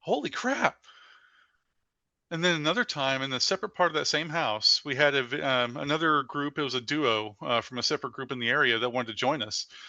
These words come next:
And they were sitting in the parlor with, or in the off parlor, it's one of the rooms off to the side.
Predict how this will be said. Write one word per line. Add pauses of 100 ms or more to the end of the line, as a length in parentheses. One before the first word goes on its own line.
(680)
And
they
were
sitting
in
the
parlor
with,
or
in
the (520)
off
parlor,
it's
one
of
the
rooms
off
to
the
side.